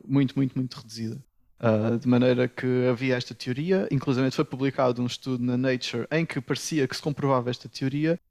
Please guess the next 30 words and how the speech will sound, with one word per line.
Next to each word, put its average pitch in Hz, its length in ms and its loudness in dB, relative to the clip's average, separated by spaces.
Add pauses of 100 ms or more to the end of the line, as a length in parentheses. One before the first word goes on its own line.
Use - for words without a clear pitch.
(260)
e 156 100 2
depois - 380 0
eles 170 160 2
fizeram 151 460 2
um 147 120 -2
estudo 139 220 -2
mais 135 160 0
aprofundado, 131 440 -4
portanto 131 380 -4
o 147 80 2
editor 147 480 0
ficou 127 420 -4
sempre 135 280 -4
um 127 40 -4
pouco 131 260 -2
desconfiado, 156 540 -2
apesar 127 360 0
de 127 120 -6
os 131 180 -4
resultados 127 460 -2
parecerem 123 400 -2
credíveis 147 540 -4
e 123 180 -4
todo 131 260 2
o 127 40 4
método 131 260 2
científico 127 500 -6
ter 127 140 -4
sido 127 200 -6
seguido. 147 380 -4